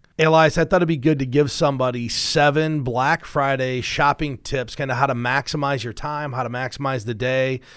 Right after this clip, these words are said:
And if you decide to go to the store and fight the people,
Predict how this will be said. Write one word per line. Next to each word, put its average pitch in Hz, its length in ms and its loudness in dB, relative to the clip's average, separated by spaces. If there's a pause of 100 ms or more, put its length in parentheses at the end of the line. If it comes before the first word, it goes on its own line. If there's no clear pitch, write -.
(200)
And 117 140 -6
if 117 140 -6
you 147 80 2
decide 143 380 2
to 127 100 0
go 127 180 2
to 135 80 2
the 127 80 -2
store 113 600 -6 (640)
and 107 260 -8
fight - 400 -2
the 180 80 2
people, 113 600 -2